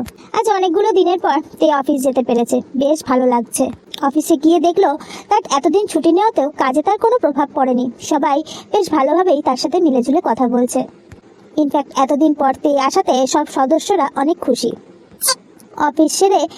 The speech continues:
একবার মা বাবার সাথে দেখা করতে গিয়েছিলেন। মা বাবা তো তার জামাইয়ের প্রশংসায় পঞ্চমুখ, যদিও আজ তে কোনো বিরোধিতা করেনি। সত্যিই মানুষটা এখন তার পাশে দাঁড়িয়েছে, ওকে আগলে রাখতে শুরু করেছে, ভালোবাসছে।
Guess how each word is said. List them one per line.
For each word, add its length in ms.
একবার 260
মা 100
বাবার 240
সাথে 300
দেখা 280
করতে 300
গিয়েছিলেন। 460
মা 180
বাবা 180
তো 100
তার 180
জামাইয়ের 340
প্রশংসায় 500
পঞ্চমুখ, 480
যদিও 280
আজ 200
তে 200
কোনো 220
বিরোধিতা 400
করেনি। 480
সত্যিই 380
মানুষটা 380
এখন 160
তার 140
পাশে 320
দাঁড়িয়েছে, 420
ওকে 220
আগলে 300
রাখতে 260
শুরু 240
করেছে, 360
ভালোবাসছে। 640